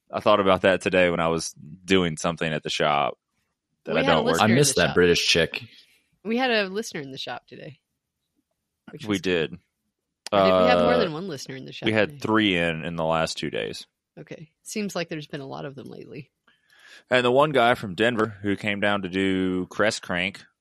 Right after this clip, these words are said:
Speaker 1: was really stoked and, uh, dropped off a stack of cash and a gift card that he won to a local restaurant in, like, the post Crest Crank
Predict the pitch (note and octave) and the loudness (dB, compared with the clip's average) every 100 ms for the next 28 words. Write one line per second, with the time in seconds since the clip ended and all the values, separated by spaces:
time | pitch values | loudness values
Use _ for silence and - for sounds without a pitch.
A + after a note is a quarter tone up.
0 | - F2+ F#2 F#2 F#2+ F#2 F#2 F#2 - F#2+ | -4 2 4 4 4 4 2 -2 -8 -6
1 | G2 A2+ A2 G2 - - G#2 A#2 - - | 2 4 4 2 -2 -2 0 0 -4 -10
2 | G2+ G2+ G2+ G2 G2 F#2+ F#2+ F2+ G2+ G2 | -2 0 2 2 0 -4 -10 -8 -2 0
3 | G2 G#2 G#2 G#2+ F2+ - F#2+ G2 F2 - | 2 2 2 0 -2 -2 -2 -2 -4 -2
4 | G2+ A2 - - G2+ G2+ G2 G2 G#2+ A2+ | 2 2 0 -6 -2 0 0 0 0 -2
5 | - G2 F#2 F#2 F2 F#2+ F#2 F2+ F#2+ G2 | -2 -2 0 -2 -2 -2 0 0 0 0
6 | F2+ F#2+ - F#2 F2+ F2 F2+ F2 E2+ F2 | 0 -2 -2 -6 -4 -4 -6 -4 -2 -2
7 | - E2+ E2 _ _ - G2+ G2 - - | -2 -2 -2 _ _ -4 -2 -2 -4 -4
8 | F#2+ - - G2+ F#2+ F2 | -2 -4 -6 -4 -4 -6